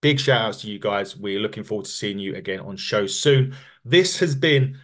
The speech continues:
the T N A Impact Review on the Hitting the Turnbuckle channel. We are just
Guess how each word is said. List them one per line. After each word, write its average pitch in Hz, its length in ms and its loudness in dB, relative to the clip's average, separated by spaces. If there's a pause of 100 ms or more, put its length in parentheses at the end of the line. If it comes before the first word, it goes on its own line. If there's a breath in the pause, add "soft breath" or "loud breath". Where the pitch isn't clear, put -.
(100)
the 123 100 -8
T 170 300 0
N 160 80 2
A 139 140 4
Impact 135 640 -2
Review 117 520 -4
on 113 140 -6
the 104 80 -4
Hitting 127 220 -2
the 113 100 -4
Turnbuckle 113 540 -2
channel. 101 340 -2
We 135 240 4
are 120 160 2
just 113 240 -4